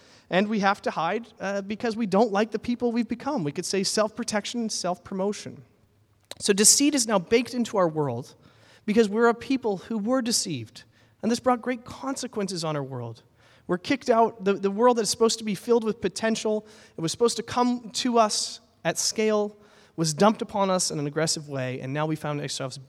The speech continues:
buried, overwhelmed in a world where we are insecure, we are scared,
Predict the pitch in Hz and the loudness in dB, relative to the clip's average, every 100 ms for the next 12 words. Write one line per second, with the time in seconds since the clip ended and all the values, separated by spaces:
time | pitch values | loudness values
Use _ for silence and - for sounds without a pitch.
0 | - - 190 190 156 - _ _ _ _ | -4 -4 -2 -4 -4 -10 _ _ _ _
1 | _ - 202 214 240 226 247 196 139 - | _ 0 2 4 2 4 4 4 -2 -8
2 | - _ _ _ - 175 160 156 143 135 | -14 _ _ _ -6 -2 0 2 0 0
3 | 147 156 147 143 180 190 190 - 156 147 | -2 0 0 0 0 -2 -4 -6 -6 -6
4 | 139 - _ _ _ - 131 117 - - | -8 -16 _ _ _ -10 -8 -6 -6 -6
5 | 156 151 143 143 | -2 -2 -2 -8